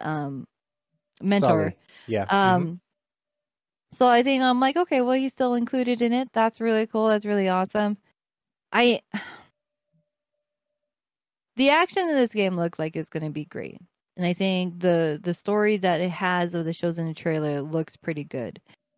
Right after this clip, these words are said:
Speaker 1: Um, my concern is Tom Holland.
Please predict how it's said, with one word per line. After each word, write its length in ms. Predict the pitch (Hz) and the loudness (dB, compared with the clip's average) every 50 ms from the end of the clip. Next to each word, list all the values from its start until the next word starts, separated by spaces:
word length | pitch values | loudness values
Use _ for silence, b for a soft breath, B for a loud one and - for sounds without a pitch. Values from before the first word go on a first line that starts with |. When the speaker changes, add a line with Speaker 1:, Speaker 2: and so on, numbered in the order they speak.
| _ _ _ _ _ _ _ _ - | _ _ _ _ _ _ _ _ -2
Speaker 1:
Um, 500 | 175 185 175 175 175 170 165 151 147 - _ _ _ _ _ _ _ _ _ _ _ _ - | 0 2 2 2 2 2 0 -2 -4 -8 _ _ _ _ _ _ _ _ _ _ _ _ 0
my 340 | 202 214 233 262 294 349 | 2 4 4 4 4 4
concern 720 | 370 _ - 494 480 370 - - - 185 180 180 190 202 208 | 2 _ -4 -4 -4 -4 -6 -4 -4 -2 -2 -2 -2 -2 -2
is 520 | 208 208 208 208 214 214 - - - _ _ _ _ _ _ _ _ _ _ _ _ _ _ _ _ _ _ _ _ _ _ _ _ _ _ _ _ _ _ _ _ _ _ _ _ _ _ _ _ _ _ _ _ _ _ _ _ _ _ _ - | 0 0 0 -2 -4 -6 -12 -20 -20 _ _ _ _ _ _ _ _ _ _ _ _ _ _ _ _ _ _ _ _ _ _ _ _ _ _ _ _ _ _ _ _ _ _ _ _ _ _ _ _ _ _ _ _ _ _ _ _ _ _ _ -8
Tom 300 | - 226 226 247 240 220 | -2 2 2 4 2 2
Holland. 560 | 185 - 196 185 170 156 131 - - - - | 0 0 0 0 0 -2 -4 -8 -12 -16 -20